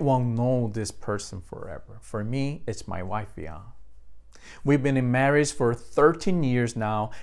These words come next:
and we've known each other almost twenty years. However, I've learned a lot about her during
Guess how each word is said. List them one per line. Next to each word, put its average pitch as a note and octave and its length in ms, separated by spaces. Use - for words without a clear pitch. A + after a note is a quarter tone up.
and A2+ 160
we've C3+ 180
known C#3 400
each B2+ 240
other B2 340
almost D#3+ 540
twenty C3+ 380
years. F#2 400
However, A#2 640
I've A#2 220
learned A2 460
a G2 60
lot G#2+ 280
about F#2 360
her G2+ 220
during G2+ 380